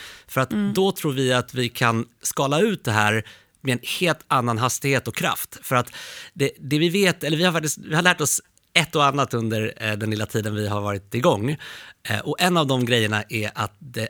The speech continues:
Speaker 1: absolut bästa är att komma med den här idén när folk faktiskt, eh, liksom browsar, eh, söker eller, eh, letar information om en viss produkt.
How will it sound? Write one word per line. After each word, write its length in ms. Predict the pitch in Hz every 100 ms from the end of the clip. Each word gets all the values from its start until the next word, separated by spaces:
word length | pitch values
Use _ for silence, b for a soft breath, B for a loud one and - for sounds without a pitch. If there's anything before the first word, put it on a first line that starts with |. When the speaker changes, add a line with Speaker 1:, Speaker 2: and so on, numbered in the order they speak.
| _
Speaker 1:
absolut 640 | - 170 170 - 127 104 -
bästa 540 | 113 - - 123 113 - _ _ _ _ -
är 160 | 117
att 80 | 113
komma 300 | - 107 107
med 280 | 101 101 104
den 100 | 107
här 100 | 101
idén 540 | 101 101 143 101 104 123 B B
när 140 | - 113
folk 340 | - 110 101
faktiskt, 560 | 101 92 104 92 - - -
eh, 360 | 98 95 92 98 - _ 131 135 - -
liksom 360 | - - 101 95
browsar, 680 | 127 139 104 - 139 107 - 110
eh, 60 | 117
söker 440 | - 175 - 120
eller, 160 | 110 107
eh, 760 | 113 107 104 107 - 104 - -
letar 260 | 135 127
information 560 | 139 120 165 220 135 104
om 180 | 110 104
en 60 |
viss 140 | 101 -
produkt. 480 | 160 - - -